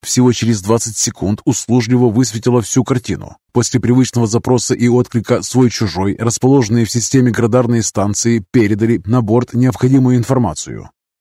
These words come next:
Формально меня здесь не было не так уж и долго, но по ощущениям словно бы целая жизнь пролетела.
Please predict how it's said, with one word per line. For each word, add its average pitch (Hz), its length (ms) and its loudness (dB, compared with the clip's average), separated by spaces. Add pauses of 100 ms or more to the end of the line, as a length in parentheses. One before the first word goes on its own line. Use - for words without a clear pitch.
(260)
Формально 107 480 2
меня 110 300 2
здесь 113 320 -2
не 117 140 2
было 113 160 2
не 117 120 2
так 110 260 -2
уж 110 160 -4
и 139 60 0
долго, 87 640 -2
но 117 160 2
по 117 160 2
ощущениям 98 680 -2
словно 113 340 2
бы 113 200 2
целая 120 440 0
жизнь 101 360 -2
пролетела. 113 640 -2